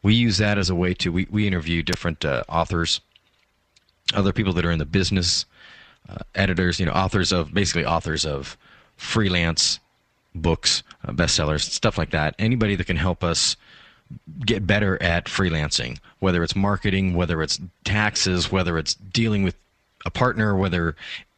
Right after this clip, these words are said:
anything like that. We, we try and talk to people and, and help people, let them know what we've experienced and some of the obstacles that we've experienced as freelancers for the past couple of years.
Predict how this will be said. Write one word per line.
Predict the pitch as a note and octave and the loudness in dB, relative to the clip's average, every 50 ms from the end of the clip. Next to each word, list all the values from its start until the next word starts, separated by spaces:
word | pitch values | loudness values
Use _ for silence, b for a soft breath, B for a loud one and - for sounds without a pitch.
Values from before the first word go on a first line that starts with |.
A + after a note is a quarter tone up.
| - _ _ - | -20 _ _ 0
anything | A2 A2+ G#2 - G2+ F#2+ | 2 2 4 4 2 2
like | F#2 F2 E2+ - | 2 2 0 0
that. | - D#2+ D#2 - | 0 -2 -2 0
We, | - E2+ D#2 | 0 -2 0
we | C#2+ F2 | 0 0
try | F2 - - G#2+ A2 A#2 | 0 0 0 2 2 2
and | A2 G2 - | 0 0 0
talk | G#2 F#2+ F#2 - | 0 0 -2 -2
to | - - | -4 -6
people | - F2+ E2+ - D#2+ E2 E2 B1+ | -4 -4 -2 -2 0 0 0 0
and, | E2 D#2+ D#2 D2 | 0 -2 -2 -2
and | - D2+ D#2+ | -4 -4 -4
help | - F#2+ F#2+ E2 - | -2 -2 -4 -4 -4
people, | - F#2 - - E2 E2 D#2 D#2 B B B B B B B B B B | -6 -6 -4 -2 -2 -2 -2 -4 B B B B B B B B B B
let | - A2+ D#3 F#3 F3+ | 0 2 2 2 2
them | F3 D#3+ C#3 | 2 2 2
know | B2+ B2 A2 | 2 2 2
what | G2 D2 | 2 2
we've | D2+ F#2 G#2 C3+ D3 D#3 | 2 2 2 2 2 0
experienced | E3 - - - E3+ E3+ E3+ F3 F3+ - - | 0 -2 -2 0 0 2 2 2 0 0 0
and | G2 F2 | -2 -2
some | - - A#2+ A2 | 0 0 0 0
of | F2+ | 2
the | F2+ E2 - | 0 0 2
obstacles | - F#2+ G#2+ - - - - - G#2 F#2 F#2 | 2 0 0 0 0 -2 -2 -2 -2 0 0
that | F2+ A1+ | -2 -2
we've | D2 F2 G2 G2+ | 0 0 0 0
experienced | A2 - - B2 B2 B2+ B2 - | -2 -2 0 0 0 0 0 -2
as | A#2+ - | -2 -2
freelancers | - - C3 B2+ B2 B2+ B2+ - - B2+ B2+ - | -2 0 0 2 2 0 0 0 0 -2 -2 0
for | - | -2
the | B2 A#2+ | -4 0
past | - C3+ B2+ B2 - - | 0 0 0 0 0 -2
couple | C3 - B2+ | -2 0 0
of | B2 B2 | 2 2
years. | B2 B2 B2 B2+ C3 B2+ - | 2 2 2 2 0 -2 -4